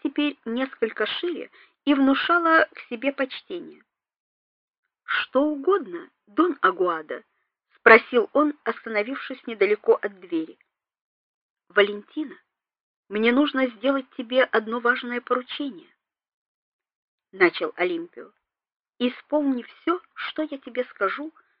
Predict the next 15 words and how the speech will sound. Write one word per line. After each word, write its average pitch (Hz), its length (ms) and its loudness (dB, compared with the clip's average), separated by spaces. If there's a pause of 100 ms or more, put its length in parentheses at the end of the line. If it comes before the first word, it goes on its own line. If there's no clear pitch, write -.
(200)
как 226 160 4
можно 247 340 0
точнее 220 720 -8 (100)
и 269 160 -18
скорее. 220 500 -4 (920)
Ступай 226 560 2
в - 240 -20
Тюильри 208 520 -6 (640)
и 214 60 8
отдай 220 420 8
это 247 220 4
письмо 269 640 -6
дежурному 262 640 0
камергеру, 269 680 0 (760)
чтобы 208 440 6